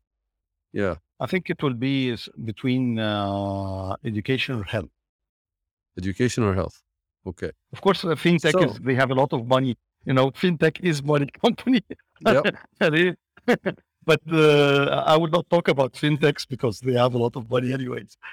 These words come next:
Speaker 2: Uh, but, uh,
Speaker 1: <laughs>
Speaker 2: no, I think it, it would be health. Health.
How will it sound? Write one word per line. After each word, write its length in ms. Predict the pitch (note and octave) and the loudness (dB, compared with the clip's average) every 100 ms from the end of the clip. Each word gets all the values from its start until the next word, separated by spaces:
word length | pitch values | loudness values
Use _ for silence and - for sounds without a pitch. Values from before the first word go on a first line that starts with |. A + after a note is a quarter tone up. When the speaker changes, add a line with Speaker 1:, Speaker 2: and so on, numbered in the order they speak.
| - - | -20 -8
Speaker 2:
Uh, 520 | - B2+ B2+ B2 B2 A#2+ | 2 4 6 4 2 0
but, 240 | G#2 F2 | 0 -2
uh, 340 | F#2+ F#2+ C3+ C3+ | -2 0 0 0
Speaker 1:
<laughs> 120 | C#3+ | 0
Speaker 2:
no, 100 | C#3 | 0
I 100 | C3 | 0
think 260 | - E3 E3 | -2 -2 -2
it, 120 | C#3 | -4
it 120 | C3+ | -4
would 160 | C3+ A#2 | -6 -4
be 120 | C3 | -4
health. 220 | G#2+ G2 _ _ _ _ _ _ | -2 -6 _ _ _ _ _ _
Health. 300 | B2+ G#2 - | -4 -4 -8